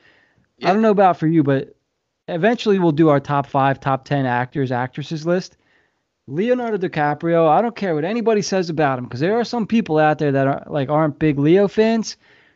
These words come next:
Speaker 2: Mm-hmm.
Speaker 1: I think he's great, man. Uh, I, I guess, I don't know how great his range is,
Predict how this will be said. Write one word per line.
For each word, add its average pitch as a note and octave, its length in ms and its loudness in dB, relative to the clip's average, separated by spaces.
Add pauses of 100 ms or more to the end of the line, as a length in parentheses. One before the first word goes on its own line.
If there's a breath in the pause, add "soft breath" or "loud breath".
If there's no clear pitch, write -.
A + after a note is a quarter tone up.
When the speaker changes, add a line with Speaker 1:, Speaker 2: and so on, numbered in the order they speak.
Speaker 2:
Mm-hmm. G#2 280 -12 (440)
Speaker 1:
I A#3 140 -4
think C#4+ 160 0
he's F#3+ 140 0
great, C#3 320 2
man. B2 320 -8 (880)
Uh, B2+ 500 -6 (100)
I, - 240 -16 (120)
I F#3+ 80 -2
guess, A#3 360 -2 (640 soft breath)
I B3+ 100 -2
don't C#4 180 4
know E3 500 4 (760)
how E3 720 0
great D3+ 360 -2
his D3 260 -4
range D3+ 540 0
is, D4 460 -2